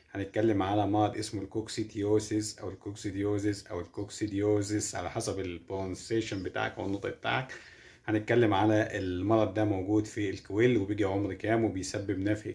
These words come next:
كام، وهل هو م-، موست كومن ولا مش موست كومن. هنعرف ده كل ده بعد وان مينيت بالظبط.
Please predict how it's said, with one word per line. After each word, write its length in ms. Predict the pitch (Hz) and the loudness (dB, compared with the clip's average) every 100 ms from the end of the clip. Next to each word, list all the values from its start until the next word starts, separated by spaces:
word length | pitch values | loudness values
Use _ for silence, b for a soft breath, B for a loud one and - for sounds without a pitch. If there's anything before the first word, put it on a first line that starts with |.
| - | -2
كام، 400 | 107 120 120 B B B B - | 2 2 0 B B B B -6
وهل 260 | 95 113 | 2 4
هو 300 | 120 120 113 | 8 8 6
م-، 200 | 101 104 - | 4 -2 -6
موست 380 | 113 117 123 - | -2 0 0 -2
كومن 280 | - 113 117 | -2 2 2
ولا 200 | 101 98 | 2 0
مش 180 | 95 117 | -4 -6
موست 180 | 110 | -8
كومن. 260 | - 110 110 | -8 -2 0
هنعرف 320 | 101 107 104 | 2 2 2
ده 100 | 104 | 2
كل 440 | 101 104 107 104 95 | 0 2 2 2 0
ده 140 | 98 | 0
بعد 360 | 104 101 98 95 | 0 0 -2 -2
وان 400 | 98 104 98 98 | 0 0 0 2
مينيت 340 | 107 104 - | 2 2 -4
بالظبط. 320 | 98 - - | -10 -8 -10